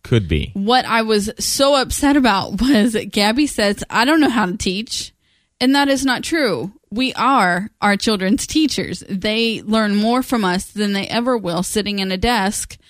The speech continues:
Speaker 2: for seven hours a day. You know,
Speaker 1: Mm-hmm.
Speaker 2: they, they, honestly, they do. Now, some of us choose to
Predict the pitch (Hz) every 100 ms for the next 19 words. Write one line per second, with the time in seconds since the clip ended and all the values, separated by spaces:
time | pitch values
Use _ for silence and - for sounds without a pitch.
0 | _ _ _ _ - 220 202 202 - -
1 | 214 202 190 185 185 190 - - - 50
2 | 220 _ _ _ - 196 196 110 208 220
3 | 214 - 214 202 175 _ 220 285 262 -
4 | 196 180 185 190 277 302 - 220 _ _
5 | _ _ - 175 202 214 202 208 220 -
6 | - 202 208 - - 202